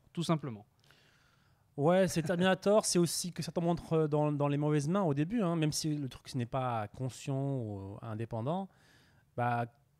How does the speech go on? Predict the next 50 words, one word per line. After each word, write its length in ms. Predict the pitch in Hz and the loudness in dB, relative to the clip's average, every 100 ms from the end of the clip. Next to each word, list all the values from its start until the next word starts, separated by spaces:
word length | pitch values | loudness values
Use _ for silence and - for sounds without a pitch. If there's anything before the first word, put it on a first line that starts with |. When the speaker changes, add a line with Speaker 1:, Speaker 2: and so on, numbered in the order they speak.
| _ _ | _ _
Speaker 2:
si, 560 | - - 196 190 185 | -6 -2 2 4 6
euh, 160 | 143 123 | 6 4
il 100 | 117 | 0
tombe 220 | - 151 | 0 2
dans 180 | 139 127 | 4 2
une, 380 | 110 127 127 120 | 0 -2 -2 -2
euh, 240 | 107 101 117 | -6 -8 -10
voilà, 320 | 120 151 156 | -8 -4 -4
une 100 | 101 | -4
personne 300 | 107 - 123 | -8 -8 -6
mal 100 | 117 | -4
intentionnée, 320 | 110 107 139 | -4 -4 -2
dans 80 | 120 | 0
un 80 | 104 | -2
pays, 600 | - 113 117 165 180 165 | -2 -2 2 4 4 6
un 80 | 113 | 4
gouvernement, 800 | 107 107 117 117 139 175 185 180 | 2 -2 0 2 2 0 -2 -4
Speaker 1:
Ouais. 40 | - - - | -10 -20 -6
Mais 60 | 135 | -4
ça 160 | - | 0
Speaker 2:
il, 160 | 131 165 | -2 -2
il 180 | 175 135 | -6 -10
peut 220 | 131 151 - | -8 -10 -8
très 220 | - 165 | -2 0
vite 160 | 151 143 | 0 -2
être 100 | 143 | -4
utilisé 300 | 147 139 175 | -2 0 0
pour, 280 | - 131 120 | 0 -2 0
euh, 200 | 117 107 - - - | 0 -2 -10 -20 -8
par 80 | 127 | -4
exemple, 200 | 135 165 | -2 -2
un, 100 | 156 151 151 | -2 -2 0
un 60 | |
des, 420 | 139 127 117 110 101 101 - _ _ _ _ _ _ _ _ | 0 0 -2 -4 -8 -12 -20 _ _ _ _ _ _ _ _
un 80 | - | -6
truc 160 | 117 160 | -4 -2
qu'avait 180 | 143 127 | 0 -2
tweeté 300 | - 120 139 | -4 -2 -2
aujourd'hui 260 | 117 123 | 0 0
Elon 140 | 123 107 | 0 0
Musk, 240 | 143 180 | 0 -2
c'est 140 | - 127 | -2 -6
qu'il 160 | 117 | -2
avait 160 | 110 110 | -2 -2
peur 280 | - 165 - | 0 0 0
que, 260 | 131 120 - - - - - _ _ | -4 -4 -6 -16 -20 -20 -20 _ _
euh, 240 | 120 107 107 | -4 -2 -2
bah, 140 | 110 | 0
la, 120 | 123 | 0
la 140 | 127 | 0